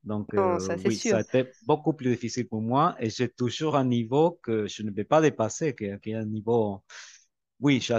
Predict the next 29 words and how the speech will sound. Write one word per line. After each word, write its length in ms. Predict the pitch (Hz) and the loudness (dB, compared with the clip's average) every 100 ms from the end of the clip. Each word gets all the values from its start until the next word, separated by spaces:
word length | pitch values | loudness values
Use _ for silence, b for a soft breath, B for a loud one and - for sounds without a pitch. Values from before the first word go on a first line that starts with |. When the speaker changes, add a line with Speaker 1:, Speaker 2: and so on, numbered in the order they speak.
| 113 | -2
Speaker 1:
je, 160 | - 110 | -6 -8
je 160 | - 107 | -8 -6
sais 280 | - 135 | -2 -2
qu'il 320 | 131 113 107 104 | 2 2 2 2
y 100 | 113 | 2
a 120 | 107 | 0
quelques 320 | - 113 117 | -2 -4 -4
petites 340 | - 113 135 120 | -2 0 0 -2
difficultés 520 | 117 113 113 104 123 | -6 -8 -6 -2 0
là, 480 | 117 117 107 101 98 - | 2 2 0 -2 -8 -14
là 320 | 104 104 104 98 | -8 -4 -4 -6
ou 260 | 92 90 95 - | -10 -14 -18 -14
ici 300 | 101 - 110 | -12 -6 -6
ou 100 | 107 | 0
là, 240 | 123 160 B B B | 0 0 B B B
Speaker 2:
Mhm. 320 | 220 214 202 | -4 -2 2
Speaker 1:
mais, 420 | 123 160 196 226 - - | 4 6 4 0 -6 0
euh, 440 | 127 123 120 117 | 4 6 4 2
c'est, 280 | 110 - 127 | 0 -2 -2
c'est, 320 | 127 - 117 110 | -4 -6 -4 -4
c'est 1200 | - - - - - _ - - 117 113 110 104 98 | -8 -10 -8 -8 -10 _ -20 -4 2 4 4 2 -2
dû 280 | 110 143 151 | -2 0 0
à 140 | 123 110 | -2 -4
ce 180 | - 113 | -4 -8
fait 220 | - 147 | -4 -2
que 80 | 123 | -2
j'ai 200 | 104 113 | -4 -4
commencé 480 | 117 107 107 131 123 | -4 -4 -4 -6 0
tard. 340 | 123 95 - | 0 0 -4